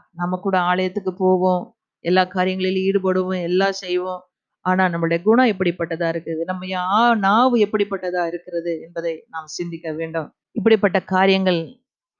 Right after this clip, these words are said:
நம்மள இருக்காதபடிக்கு திக்கற்ற பிள்ளைகளையும் விதவைகளையும் விசாரித்து அவங்களுக்கு தயவு பண்ணி இரக்கம் காண்பிக்கிறது, அவங்களுக்கு நன்மையை செய்யறது,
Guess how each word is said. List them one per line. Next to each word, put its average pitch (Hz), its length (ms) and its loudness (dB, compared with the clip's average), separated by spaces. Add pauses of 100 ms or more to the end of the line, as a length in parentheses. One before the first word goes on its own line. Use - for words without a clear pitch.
(100)
நம்மள 170 300 -2
இருக்காதபடிக்கு 175 1120 0 (720)
திக்கற்ற 202 320 0
பிள்ளைகளையும் 175 840 0
விதவைகளையும் 175 600 -2
விசாரித்து 165 800 -6 (760)
அவங்களுக்கு 170 880 2 (140)
தயவு 202 340 6
பண்ணி 175 360 -6
இரக்கம் 175 420 -4
காண்பிக்கிறது, 165 720 -2
அவங்களுக்கு 175 460 -8
நன்மையை 185 440 -4
செய்யறது, 160 680 -4